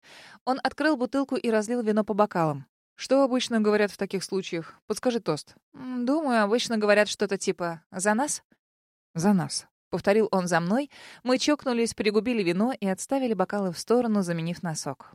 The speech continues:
Принялись за еду. Матвей, как обещал, рассказал несколько случаев из школьной жизни. По всему выходило, что он уже и там проявлял лидерские качества,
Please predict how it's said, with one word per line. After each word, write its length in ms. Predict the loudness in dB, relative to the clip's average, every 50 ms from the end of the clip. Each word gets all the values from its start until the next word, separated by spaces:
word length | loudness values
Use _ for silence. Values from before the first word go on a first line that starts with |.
| _ _
Принялись 500 | -4 -2 -2 -2 0 -2 -2 -4 -6 -8
за 180 | -6 -2 0 2
еду. 400 | 2 2 0 0 -2 -4 -4 -8 _ -20 -20 -20 -12 -4
Матвей, 560 | -2 -2 -2 -2 -2 -2 -2 -2 -2 -4 -10 _ _ _
как 200 | -8 -6 -6 -6
обещал, 580 | -6 -6 -6 -8 -6 -4 -2 -2 -2 -2 -6 -10 _ -14 -10
рассказал 500 | -4 -2 -2 -2 0 0 2 2 2 0
несколько 360 | 0 -2 -4 -6 -6 -4 -4 -4
случаев 460 | -4 -4 -6 -4 -4 -4 -4 -4 -4
из 80 | -6
школьной 400 | -4 0 2 2 2 2 0 -4
жизни. 440 | -2 -2 -2 -2 -2 -4 -8 -10 -12 -14 _ _ _ _ _ -4
По 100 | -4 -2
всему 260 | -2 -2 -2 0 0
выходило, 500 | 0 0 0 -2 0 0 0 0 0 0
что 180 | 0 0 0
он 120 | 2 2 2
уже 180 | 2 2 2
и 40 | 0 0
там 220 | -2 -4 -4 -6
проявлял 460 | -6 -4 -2 -2 0 0 0 0 0
лидерские 480 | 0 0 -2 -2 -4 -4 -4 -6 -6 -4
качества, 540 | -2 -4 -4 -4 -8 -12 -6 -4 -4 -4